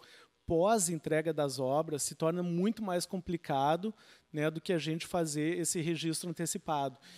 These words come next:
E hoje o nosso registro de imóveis está obrigando a entregar, né, a gente, ãh, registrar a in-, a incorporação com a convenção definitiva. Isso facilita depois a abertura de C N P J do condomínio, instituição, né, do próprio condomínio, enfim,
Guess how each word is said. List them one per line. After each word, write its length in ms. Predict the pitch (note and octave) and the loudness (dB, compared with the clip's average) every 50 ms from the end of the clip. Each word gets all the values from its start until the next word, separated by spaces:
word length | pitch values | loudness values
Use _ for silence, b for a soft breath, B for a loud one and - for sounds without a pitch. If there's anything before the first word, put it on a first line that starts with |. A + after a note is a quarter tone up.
| B B B B | B B B B
E 160 | F3 E3 F#3+ | -4 2 6
hoje 360 | E3+ D3 D#3 F3+ G#3+ A3+ F3+ F#3+ | 6 8 8 8 6 6 4 0
o 40 | |
nosso 320 | F3+ D3+ D#3 D#3+ - - F3+ | 0 0 0 0 0 0 0
registro 460 | C#3+ E3 D#3 C3+ D#3 D#3 C#3+ - E3+ | 0 0 0 0 -2 -4 -4 -2 -2
de 60 | D#3 | -2
imóveis 360 | D3+ D3 C#3 C#3+ D3+ D#3 D#3+ | -2 -2 -2 -2 -2 -2 -4
está 220 | D#3 - F#3 F3+ - _ | -4 -4 -4 -4 -4 _
obrigando 920 | - E3 F3 E3+ F#3 F#3 G3 D#3+ C#3 C#3 C#3+ C#3 D3+ E3+ G3 G3 A#3 A#3 - - | 0 2 2 2 0 -4 -4 -2 2 4 6 6 6 6 4 0 -4 -8 -8 -10
a 180 | - D#3 D#3 D#3+ | -8 -6 -6 -6
entregar, 560 | D#3+ - - E3+ D#3 C#3+ D3 C#3 D#3 F3+ F#3 | -6 -6 -6 -6 -2 0 2 2 2 2 0
né, 200 | G3 E3+ D#3+ D#3+ | -2 -4 -2 -2
a 120 | D#3+ D#3+ | 0 -2
gente, 320 | C#3+ C#3 D#3 D#3+ - - - B B B B B B B | -2 -2 -2 -4 -4 -6 -10 B B B B B B B
ãh, 240 | - D3+ D3 D3+ D3 | 0 2 4 4 4
registrar 760 | C#3 E3 D#3+ D3+ D#3 F3+ D#3+ - - - D#3+ D3+ E3 F#3 | 4 2 0 0 0 0 -2 0 0 2 4 6 6 4
a 40 | G#3+ G#3+ | 4 0
in-, 80 | G3+ - - _ - | -2 -4 -10 _ -8
a 100 | E3 D#3 | -4 -4
incorporação 760 | E3 - F3 D#3 - - E3+ E3 D#3+ D3+ - - E3+ E3+ F#3 - - | -2 -2 -4 -2 0 0 2 2 2 2 2 2 2 0 0 -2 0
com 260 | - F#3+ G3+ A3+ A#3+ | 4 4 4 4 2
a 60 | A#3 | 0
convenção 720 | - G#3+ G#3 G3 F#3 F#3+ F#3+ F3 - - F3+ F3+ G3 G3+ | -2 -2 -2 -2 -2 -4 -2 0 0 2 2 2 2 0
definitiva. 1000 | F#3+ E3+ D#3+ D#3 F3+ G3 F#3+ - A3+ G#3+ A3 - - - G3 F3 E3 C3+ B2+ A2+ B B B B B B B B B B B - | -2 -4 0 2 4 4 4 4 2 0 0 0 0 2 4 4 2 2 0 -6 B B B B B B B B B B B -4
Isso 220 | D3+ E3+ E3+ - | -2 0 0 0
facilita 580 | - A3+ A3 G3 - - A3 G#3+ G#3+ G#3 - A3 | 2 2 2 2 2 0 0 -2 -2 -2 -2 -2
depois 360 | F#3+ E3+ - F#3+ F3+ E3+ F3 | -2 -2 0 0 0 2 2
a 160 | G3+ G3+ F3 | 2 2 2
abertura 460 | D#3+ D#3 E3+ D3+ - F3+ F3 F#3 F#3 | 2 0 0 0 2 2 2 2 2
de 100 | D#3 - | 2 2
C 100 | - E3+ | 2 2
N 140 | D#3 D3+ D#3 | 2 0 0
P 180 | - F3+ F3 F3 | 0 0 0 0
J 380 | D3+ E3 D#3+ D#3 D#3+ - F3 | 2 2 4 4 4 2 -2
do 80 | D3+ D3 | -6 -6
condomínio, 920 | - F#3 F#3 G3+ A3 G#3 F#3+ F3+ D#3+ D#3 D#3 E3 F3+ G3 F#3+ F3 D3+ C#3+ C#3+ | -4 -4 -2 0 2 0 2 0 -2 -2 -2 -2 -2 0 -2 -2 -2 -4 -4
instituição, 800 | C#3 - - - E3 C#3+ - - - - - D#3 C#3+ D#3+ F#3 G3+ | -4 -4 -4 -6 -8 -8 -6 -4 -2 0 2 4 4 4 4 2
né, 160 | F#3 D#3+ D3+ | 0 -2 -2
do 80 | D3+ D#3 | -2 -4
próprio 380 | - - D#3+ D#3 D#3+ - F3 | -2 2 2 2 2 2 -2
condomínio, 560 | - F3 E3+ E3 E3 D#3 D3+ D3+ D#3 E3+ F#3+ G3+ | -4 -4 -2 -2 -2 -2 -2 -2 -2 -2 -2 -2
enfim, 280 | F#3 - F#3+ E3 D3 | -4 -4 -6 -6 -8